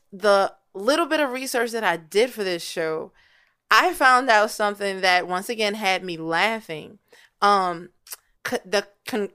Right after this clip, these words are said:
one of these congressional oversight committees did this, um, study, and they found just finding out about how rape allegations were handled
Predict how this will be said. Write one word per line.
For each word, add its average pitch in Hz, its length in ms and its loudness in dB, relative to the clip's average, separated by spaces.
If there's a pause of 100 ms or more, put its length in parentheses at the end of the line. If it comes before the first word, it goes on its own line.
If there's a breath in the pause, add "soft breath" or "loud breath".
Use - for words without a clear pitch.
one 214 220 -2
of 311 80 -4
these 262 220 -6
congressional 185 720 -4
oversight 180 460 -6
committees - 560 -16 (260)
did 175 640 -4 (400)
this, 175 440 -10
um, 165 520 -6 (380)
study, 190 840 2
and 175 180 -6
they 185 180 -4
found 180 760 -2 (480)
just 247 440 0
finding 214 880 0 (200)
out 190 300 2
about 170 480 0
how 175 760 2 (320)
rape 196 280 -2
allegations 175 800 -2
were 156 160 -4
handled 170 840 -10